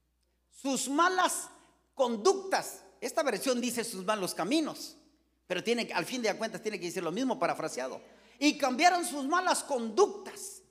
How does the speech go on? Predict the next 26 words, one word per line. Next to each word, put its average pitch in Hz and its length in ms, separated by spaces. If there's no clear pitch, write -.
entonces", 214 1120
dice - 300
Jehová 143 320
Dios, - 380
"yo 214 240
oiré 185 440
desde 143 280
los 139 160
cielos". - 420
Una 311 200
de 359 80
las 247 180
cosas 294 500
que, 185 260
que, 202 220
que 202 360
si 233 160
yo 302 100
deseo 269 560
que 233 80
el 214 80
Espíritu 339 540
de 277 100
Dios 247 180
me 220 140
visite, 190 680